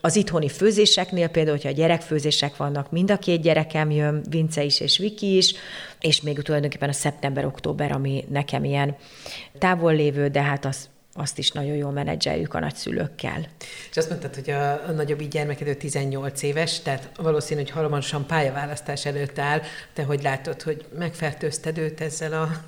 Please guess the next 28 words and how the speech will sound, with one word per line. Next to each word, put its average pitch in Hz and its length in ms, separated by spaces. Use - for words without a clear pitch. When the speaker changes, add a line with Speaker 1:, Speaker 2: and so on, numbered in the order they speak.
Speaker 2:
<laughs> - 240
ezzel 175 320
a, 180 120
ezzel 185 300
a 180 60
pályával, 190 680
vagy 160 280
nekik 160 340
mi 165 120
a 135 180
terve? 131 440
Speaker 1:
Hát - 220
nem 196 200
kellett 156 320
megfertőzni, 143 760
mert 143 280
kisgyerekkora 151 920
ő, 147 160
óta 156 440
ő 143 80
nagyon-nagyon 143 760
érdeklődik - 760
a 139 80
főzés 147 600
iránt. 180 560
Ö, 160 60
hát 160 240
ugye, 156 380